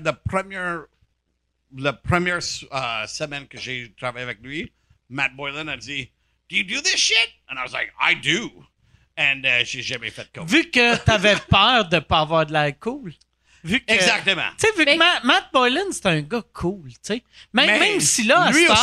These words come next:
Speaker 1: aussi a jamais fait, euh, cocaine aussi.
Speaker 2: OK,
Speaker 3: Ah.
Speaker 2: parce que c'est
Speaker 1: Nous
Speaker 2: Matt
Speaker 1: deux a fait cocaine parce que... On
Speaker 2: la
Speaker 1: était comme,
Speaker 2: première
Speaker 1: like,
Speaker 2: fois.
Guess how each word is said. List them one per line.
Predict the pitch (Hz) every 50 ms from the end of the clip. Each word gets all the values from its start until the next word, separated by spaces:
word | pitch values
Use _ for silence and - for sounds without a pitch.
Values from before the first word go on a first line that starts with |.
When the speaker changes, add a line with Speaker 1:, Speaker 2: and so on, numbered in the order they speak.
| 294 320
Speaker 1:
aussi | 302 320 311 254 -
a | - 175 175 170
jamais | 151 131 120 - 131 175 175 180 190 196 190
fait, | - - 196 190 185 180 _ _ _ _ _
euh, | 147 143 143 139 131 127 123 113 113 113 110 104 101 98 -
cocaine | - 143 123 - 143 143 131 123 120 117 113 107 104 104 _ _ _
aussi. | 123 110 - - 131 107 - _ _ _ _ _
Speaker 2:
OK, | - 277 285 -
Speaker 3:
Ah. | 330 302 220 240 247 220 165 143
Speaker 2:
parce | 254 240 - -
que | - -
c'est | -
Speaker 1:
Nous | - 214
Speaker 2:
Matt | 214 226 226 214
Speaker 1:
deux | 233 262 269 247 240 -
a | 175 175 156
fait | - - 214 196 - _ -
cocaine | 185 175 - 185 180 190 214 247 269 262
parce | - 165 151 -
que... | - 165 151 143 139 135
On | - -
Speaker 2:
la | 185
Speaker 1:
était | 185 - 185
comme, | 208 220
Speaker 2:
première | 208 175 190 175 156
Speaker 1:
like, | -
Speaker 2:
fois. | - 165 170 175 180